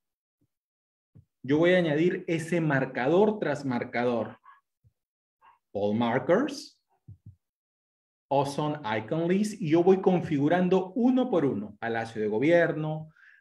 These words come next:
Palacio Municipal, Catedral de Lima y Convento de Santo Domingo. El icon es el icono que tú vas a ver encima del marcador. En este caso, eh, bandera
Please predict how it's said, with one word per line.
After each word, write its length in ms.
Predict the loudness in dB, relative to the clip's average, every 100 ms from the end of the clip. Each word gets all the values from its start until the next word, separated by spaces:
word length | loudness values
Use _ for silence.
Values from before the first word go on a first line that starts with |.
| _
Palacio 440 | -4 -2 -2 -4 -6
Municipal, 840 | -4 -4 -4 -8 -2 0 2 0 -2
Catedral 520 | -4 -2 -2 -2 0
de 80 | 2
Lima 240 | 4 2
y 40 |
Convento 520 | 2 -2 0 0 0 -2
de 80 |
Santo 340 | -4 -10 -8 -6
Domingo. 420 | -4 -6 -8 -12 -18 _ _ _ _ _ -20 _ _ _
El 300 | 0 0 2
icon 680 | 4 4 4 0 0 -4 -12 -6
es 240 | -4 2
el 340 | 2 2 -4 -14 0
icono 440 | 0 4 2 2
que 80 | -2
tú 140 | 0 2
vas 200 | 2 0
a 60 |
ver 240 | 2 2 2
encima 500 | -2 -4 0 2 4
del 160 | 4
marcador. 680 | 4 -2 -4 -2 -2 -4 -8 _ _ _ _ _ -8
En 80 | -8
este 180 | -6
caso, 540 | -4 -2 0 -2 -4 -8
eh, 140 | -4
bandera 680 | 0 2 6 4 4 -6